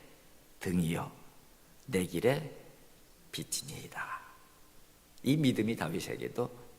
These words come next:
있었던 거예요. 그래서 이 믿음 가지고 살아가기를 바라는 거예요. 이 믿음이 있으면은 하나님께서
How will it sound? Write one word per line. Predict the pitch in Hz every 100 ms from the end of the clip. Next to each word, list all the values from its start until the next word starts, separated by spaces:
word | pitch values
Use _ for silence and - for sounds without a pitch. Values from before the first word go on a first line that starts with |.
| -
있었던 | - - - -
거예요. | - - - - - -
그래서 | 104 127 - 127
이 | 147
믿음 | 151 113 127
가지고 | 120 - 87 104 139 - - - - - - -
살아가기를 | - 101 101 98 - - 85 90 90
바라는 | - 87 92
거예요. | 60 64 - - - - -
이 | - 123
믿음이 | 165 143 160 143
있으면은 | 110 - 95 92 120 120 - - -
하나님께서 | - 156 147 139 131 131 107 - 123 120